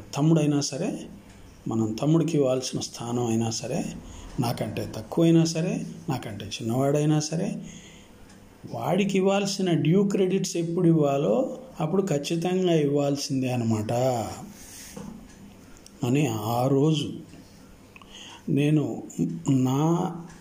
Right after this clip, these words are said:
బుర్రలో ఇన్కల్కేట్ చేసుకున్న దాన్ని నేను ఈనాటి వరకు కూడా పాటిస్తున్నానని చాలా గర్వంగా చెప్పుకుంటున్నాను నేను. So, ఈరోజు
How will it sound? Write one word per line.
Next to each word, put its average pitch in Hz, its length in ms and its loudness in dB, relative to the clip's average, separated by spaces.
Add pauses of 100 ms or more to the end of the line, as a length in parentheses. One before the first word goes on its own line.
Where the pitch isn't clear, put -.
బుర్రలో 147 480 2
ఇన్కల్కేట్ 151 840 0
చేసుకున్న 135 420 -2
దాన్ని 123 680 -2
నేను 127 240 2
ఈనాటి 143 420 2
వరకు 160 320 2
కూడా 139 200 2
పాటిస్తున్నానని 127 840 -2 (100)
చాలా 131 160 2
గర్వంగా 165 400 0
చెప్పుకుంటున్నాను 147 720 0
నేను. - 180 -12 (2000)
So, 135 220 0 (840)
ఈరోజు 156 560 2